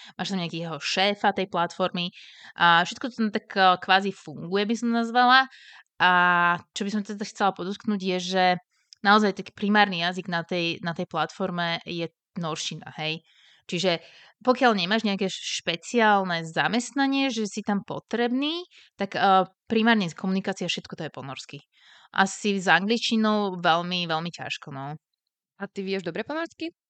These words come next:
Speaker 1: E, záleží, čo je dobre. <laughs> Myslím, že, že dohovoriť sa dohovorím, ale vždy prídu nejaké nové slovíčka, ktoré,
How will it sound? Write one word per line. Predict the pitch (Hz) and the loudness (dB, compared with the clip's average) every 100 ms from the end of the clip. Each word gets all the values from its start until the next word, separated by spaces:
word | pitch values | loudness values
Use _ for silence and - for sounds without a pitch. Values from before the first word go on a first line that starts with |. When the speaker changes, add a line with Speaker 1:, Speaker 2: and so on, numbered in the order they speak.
| _ _ _ _ | _ _ _ _
Speaker 1:
E, | 247 262 269 269 254 - | 0 4 4 4 0 -8
záleží, | 220 240 240 302 302 | -2 2 4 2 0
čo | 311 | 0
je | 233 | 4
dobre. | 214 196 175 | 4 4 2
<laughs> | 247 226 220 - | 2 0 0 -2
Myslím, | 226 233 254 | -2 -2 0
že, | 269 269 220 - | 2 0 0 -4
že | 208 190 | -4 0
dohovoriť | 196 240 269 277 277 | 2 4 2 0 -2
sa | |
dohovorím, | 185 190 233 254 262 | 0 2 4 4 4
ale | 220 214 | 4 4
vždy | 214 226 | 2 0
prídu | 214 214 220 | 2 2 2
nejaké | 196 190 262 | 2 0 0
nové | 175 185 202 | -2 -2 -2
slovíčka, | 190 190 208 233 247 - - - - - | -2 -2 -2 0 0 -2 -20 -20 -20 -20
ktoré, | - 196 196 190 185 175 | -6 0 2 4 2 2